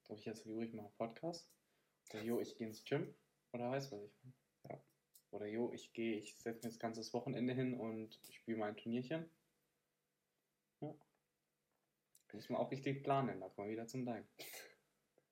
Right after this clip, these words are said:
Speaker 2: Ja, ich bin, ich bin auch immer noch ein bisschen am struggeln, wie ein gut investiertes Wochenende aussieht. Weil für, also es ist natürlich auch sehr persönlich. So für
Speaker 1: Mhm.
Speaker 2: mich ist ein gut investiertes Wochenende jetzt nicht,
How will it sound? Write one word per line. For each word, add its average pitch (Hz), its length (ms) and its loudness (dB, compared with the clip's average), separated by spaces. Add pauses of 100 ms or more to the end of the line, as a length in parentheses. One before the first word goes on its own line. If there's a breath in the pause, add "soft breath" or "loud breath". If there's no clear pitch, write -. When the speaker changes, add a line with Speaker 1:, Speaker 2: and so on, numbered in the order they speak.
(480)
Speaker 2:
Ja, 90 80 0
ich 98 100 2
bin, 123 240 8
ich 120 140 8
bin 127 160 8
auch 120 100 8
immer 123 160 8
noch 117 140 8
ein 117 80 2
bisschen 117 260 4
am 98 80 2
struggeln, 110 720 6 (540)
wie 120 340 4
ein 101 100 0
gut 104 200 2
investiertes 98 540 2
Wochenende 87 500 6
aussieht. - 440 4 (540)
Weil 98 120 8
für, - 520 2
also 101 180 10
es 110 120 8
ist 120 100 4
natürlich 110 280 8
auch 101 60 10
sehr 104 120 10
persönlich. 92 560 6
So 92 100 4
für - 140 4
Speaker 1:
Mhm. 101 60 8
Speaker 2:
mich 117 200 8
ist 104 180 4
ein 104 320 4 (200)
gut 120 180 6
investiertes 110 540 8
Wochenende 107 440 8
jetzt 98 280 4
nicht, 120 340 4